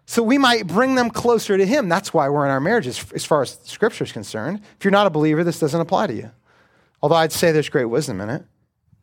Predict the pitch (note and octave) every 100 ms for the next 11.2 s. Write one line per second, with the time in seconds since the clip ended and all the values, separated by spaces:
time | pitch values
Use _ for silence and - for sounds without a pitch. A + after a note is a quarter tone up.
0 | _ _ _ _ _ _ _ _ _ _
1 | _ _ _ _ _ _ _ _ - _
2 | - - - - D#3 F3 F3 E3 E3 B2+
3 | C3 - - - _ - - - - -
4 | - _ _ _ _ _ - F3 C#3+ G#2
5 | - - _ _ D3 C#3+ D3+ C#3 C#3 C#3+
6 | C#3 C3+ C#3+ C#3 C3+ B2+ - _ _ -
7 | C#3 C#3+ C3 C3+ C3 C3+ - E3 - -
8 | - _ _ _ _ _ _ _ _ _
9 | _ _ _ _ _ _ - C#3+ - B2
10 | G#2+ C3+ E3 B2+ A#2+ A#2+ A#2+ A#2+ B2 E3+
11 | - -